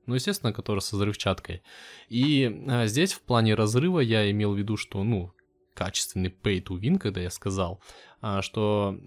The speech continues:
э, здесь не такой разрыв, э, большой в плане баланса, хотя вот, э, на самом деле я вот э, пересмотрел еще раз, э, характеристики пух, и когда чел нападал, вот, м, еще раз играл. И, наверное, я опять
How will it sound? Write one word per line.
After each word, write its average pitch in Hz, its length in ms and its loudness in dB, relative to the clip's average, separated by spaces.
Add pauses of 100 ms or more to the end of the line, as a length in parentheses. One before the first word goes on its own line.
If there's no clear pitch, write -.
(120)
э, 107 140 -2
здесь 123 240 -2
не 139 80 0
такой 147 280 2
разрыв, 107 580 0
э, 95 240 -2
большой 98 600 -2
в - 280 -18
плане 92 500 -2
баланса, 123 1000 -2
хотя 104 320 -4
вот, 101 240 -6
э, 104 60 -6 (160)
на 101 320 -8
самом 104 220 -2
деле 101 220 0
я 101 140 -2
вот 101 180 -4 (520)
э, 107 160 -4 (120)
пересмотрел 117 720 2
еще 98 360 0
раз, - 640 -2
э, 92 220 -4
характеристики 107 680 -4
пух, - 440 -2
и 117 140 -2
когда 98 340 -2
чел 104 400 0
нападал, 92 460 -2
вот, 90 160 -6
м, 101 160 -4
еще 120 280 -2
раз 90 200 -6
играл. 92 360 -2 (540)
И, 131 300 -4
наверное, 113 420 2
я 104 140 2
опять - 480 -2